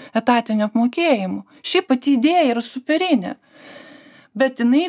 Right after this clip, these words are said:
turi pasekmes. Ir mes vietoj to, kad sakytume: „Okei,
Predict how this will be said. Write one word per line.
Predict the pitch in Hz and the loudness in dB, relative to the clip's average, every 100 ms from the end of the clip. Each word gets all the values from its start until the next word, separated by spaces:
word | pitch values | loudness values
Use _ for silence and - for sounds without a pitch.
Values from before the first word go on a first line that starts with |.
| - | 0
turi | 262 311 | 0 2
pasekmes. | - 466 208 - - - - - - _ _ _ | 0 0 0 -4 -10 -10 -10 -12 -20 _ _ _
Ir | 240 247 | 0 2
mes | 285 294 | 2 0
vietoj | 269 254 247 | -2 -2 0
to, | 294 302 | 2 2
kad | 247 | -2
sakytume: | 240 240 247 247 | -6 -2 0 2
„Okei, | 262 262 240 170 | 0 0 0 0